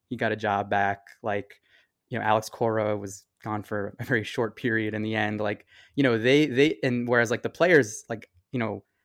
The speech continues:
I don't know if this will impact Altuve's, like, Hall of Fame candidacy, but he's getting booed six years later, and there's, you know,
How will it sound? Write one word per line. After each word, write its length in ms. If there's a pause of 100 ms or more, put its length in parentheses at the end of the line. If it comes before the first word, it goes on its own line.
(380)
I 80
don't 140
know 140
if 80
this 120
will 280
impact 380 (320)
Altuve's, 500
like, 140
Hall 260
of 80
Fame 300
candidacy, 600
but 160
he's 180
getting 280
booed 260
six 340
years 180
later, 380
and 220
there's, 340 (440)
you 100
know, 440